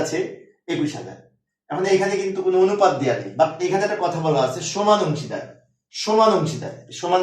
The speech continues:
কথাটা লেখা আছে। তার মানে কি, একুশ হাজারকে দুই দিয়ে ভাগ করে দশ হাজার পাঁচশো টাকা করে এক এক, এক একজনের মুনাফা। মা-, মাইনাস হবে, মুনাফাটা মাইনাস হবে। কেন মাইনাস হবে? এই যে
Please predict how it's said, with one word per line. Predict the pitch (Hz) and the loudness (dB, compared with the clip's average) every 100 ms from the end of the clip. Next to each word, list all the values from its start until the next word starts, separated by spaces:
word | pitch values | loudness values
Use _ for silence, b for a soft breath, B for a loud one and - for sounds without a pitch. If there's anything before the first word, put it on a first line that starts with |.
| 160 | 2
কথাটা | 147 143 127 | -2 -2 -2
লেখা | - 131 | -2 -2
আছে। | 123 185 - - b b b b | -2 -4 -4 -8 b b b b
তার | 185 190 | 2 4
মানে | 196 170 | 4 2
কি, | 151 160 | -2 -4
একুশ | 160 185 | -2 -2
হাজারকে | 175 185 185 170 | 0 2 2 2
দুই | 160 | 0
দিয়ে | 160 143 | 0 0
ভাগ | 156 - | -2 -2
করে | 165 156 | -4 -2
দশ | 143 | -2
হাজার | 139 143 135 | -2 -4 -4
পাঁচশো | 123 127 | -4 -6
টাকা | 127 123 | -6 -6
করে | 117 117 | -8 -10
এক | 123 | -10
এক, | 123 - 127 | -14 -10 -6
এক | 117 | -6
একজনের | 113 110 107 110 - _ | -8 -12 -16 -16 -20 _
মুনাফা। | 110 104 98 - _ _ _ _ _ _ | -18 -18 -18 -20 _ _ _ _ _ _
মা-, | 117 131 139 139 | -2 4 4 4
মাইনাস | 143 147 - 127 | 2 2 -2 -4
হবে, | 120 123 | -6 -4
মুনাফাটা | 147 147 165 139 | -4 -2 -2 2
মাইনাস | 131 127 123 - | 2 0 -4 -8
হবে। | - - _ _ _ _ - | -14 -18 _ _ _ _ -2
কেন | 165 180 | 0 4
মাইনাস | 190 196 196 | 4 2 -2
হবে? | 196 220 185 | -4 -2 0
এই | |
যে | 156 | 0